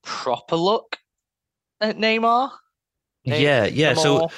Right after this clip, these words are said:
Speaker 2: so there is, there is the scene just before on the, uh, what looks like an oil rig, but we find out they're drilling for
Speaker 1: Oh, yeah.
Speaker 2: vibranium.
Speaker 1: Yeah, yeah.
Speaker 2: And, uh, he, he rips the helicopter out of the sky.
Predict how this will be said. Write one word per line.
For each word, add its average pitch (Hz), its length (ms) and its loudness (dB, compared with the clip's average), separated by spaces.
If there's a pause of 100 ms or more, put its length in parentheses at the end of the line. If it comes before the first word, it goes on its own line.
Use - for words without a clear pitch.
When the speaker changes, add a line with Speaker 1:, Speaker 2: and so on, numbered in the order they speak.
(160)
Speaker 2:
so 151 180 2
there 147 200 2
is, 160 300 0
there 139 220 0
is 156 140 0
the 151 80 0
scene 139 300 2
just 135 220 -2
before 131 580 2
on 110 240 0
the, 101 640 2 (1080)
uh, 110 280 2
what 110 180 0
looks 117 240 -2
like 110 200 0
an 107 100 2
oil 113 280 4
rig, 110 320 0
but 95 320 -2
we 104 120 -2
find 101 280 -2
out 98 140 0
they're 101 80 -4
drilling 98 300 0
for 87 160 -12
Speaker 1:
Oh, 95 80 0
yeah. 92 40 0
Speaker 2:
vibranium. 104 680 0 (180)
Speaker 1:
Yeah, 117 160 -2
yeah. 107 200 -2 (560)
Speaker 2:
And, 95 680 0 (140)
uh, 92 540 2 (480)
he, 104 420 0
he 104 280 -2 (100)
rips 107 440 -2
the 107 140 0
helicopter 110 580 -2
out 95 160 0
of 90 140 -4
the 95 80 -6
sky. 87 480 -2